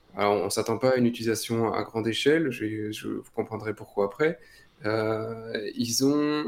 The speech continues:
alors c'est, c'est très drôle, donc la, la, c'est une dalle oled qui fait l'avant et l'arrière du smartphone, comme vous l'avez certainement compris, aussi les côtés en arrondi, et ils ont un ratio d'écran de cent quatre-vingts virgule six pour cent.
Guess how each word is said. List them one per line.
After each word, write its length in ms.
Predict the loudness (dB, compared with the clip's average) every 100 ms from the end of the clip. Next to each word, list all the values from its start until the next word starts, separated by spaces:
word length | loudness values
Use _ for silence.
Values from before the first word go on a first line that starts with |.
| -4
alors 180 | -4 -2
c'est, 220 | -2 -4
c'est 300 | -4 -6 -12
très 180 | -6 0
drôle, 340 | 2 4 4
donc 180 | 2 0
la, 140 | 0 2
la, 160 | 2
c'est 140 | 2 2
une 140 | 2
dalle 240 | 4 2 4
oled 400 | 4 4 2 -8
qui 160 | -12
fait 320 | -2 2 2 0 _ _ _ -10 -4 0
l'avant 340 | 2 4 2
et 60 | 2
l'arrière 360 | 2 4 2
du 80 | 2
smartphone, 480 | -4 -6 0 2 2
comme 180 | 0 -4
vous 100 | 0
l'avez 200 | 2 2
certainement 400 | -2 -4 -4 -4
compris, 360 | -6 -4 -6 -6 -18 -20 _
aussi 260 | 2 4 2
les 100 | 2
côtés 320 | 2 4 4
en 100 | 2
arrondi, 460 | 0 -2 -2 -4 -6 -16 -20 _
et 120 | 4 4
ils 320 | 4 0 2
ont 120 | 2
un 80 | 2
ratio 340 | 0 0 2
d'écran 380 | 2 2 2 2
de 200 | 4 2
cent 240 | 2 -2 -2
quatre-vingts 520 | -2 0 0 0 0 -10 _ _
virgule 260 | -2 0 2
six 180 | 2
pour 200 | 0 -4
cent. 240 | -4 -4